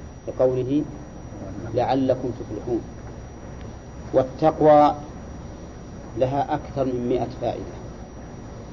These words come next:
وقد كتبها بعض الطلبة فيما سبق. طلبنا من، من الطلبة أن يكتبون فوائد التقوى المذكورة في القرآن فقط، فكتبوا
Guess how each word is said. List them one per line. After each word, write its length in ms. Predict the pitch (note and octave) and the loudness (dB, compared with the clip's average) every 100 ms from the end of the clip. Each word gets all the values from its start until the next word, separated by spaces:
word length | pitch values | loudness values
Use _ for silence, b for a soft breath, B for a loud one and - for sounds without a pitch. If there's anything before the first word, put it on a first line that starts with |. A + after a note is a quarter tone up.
| - - - - - - - - | -14 -14 -14 -14 -12 -12 -6 -2
وقد 220 | A2 B2 C#3 | 0 2 2
كتبها 360 | C3 B2+ B2 | 2 2 2
بعض 180 | B2 A2+ | 2 2
الطلبة 440 | A2+ - B2+ A2+ B2+ - - - - - - | 2 2 4 2 -2 -4 -10 -10 -12 -12 4
فيما 180 | D#3+ D3+ | 8 8
سبق. 280 | C#3+ G#2+ - - - - - - - - - - - - | 6 0 -2 -8 -12 -12 -12 -12 -12 -12 -12 -14 -12 0
طلبنا 300 | B2+ D3 C#3 | 4 6 6
من، 300 | B2+ B2 A2+ | 6 4 2
من 100 | G#2+ | 2
الطلبة 420 | A2 - A#2 A2+ G#2 | 2 4 4 4 2
أن 240 | A2+ A2 - - - | 2 0 -2 -10 -8
يكتبون 540 | - - B2 C3 C#3 A2+ - - - B2 | -8 -4 2 6 8 6 -2 -10 -4 6
فوائد 440 | B2 D3 C#3+ C3+ | 10 10 8 2
التقوى 640 | B2+ - C#3+ - D3 D#3 - | 0 0 0 6 8 8 6
المذكورة 560 | C3 B2+ B2+ - D3+ C#3 C#3 | 2 2 2 4 6 6 4
في 60 | A#2+ | -2
القرآن 400 | - A2 B2+ C#3 | -2 -2 0 0
فقط، 300 | C3+ - - - - - - - - - - - - - - - - - - - - - A#2 | 0 -4 -4 -6 -12 -12 -12 -10 -10 -10 -12 -12 -12 -12 -12 -12 -12 -12 -12 -12 -12 -8 -4
فكتبوا 540 | A#2+ C3 C3 C3 C3+ | 0 0 2 4 4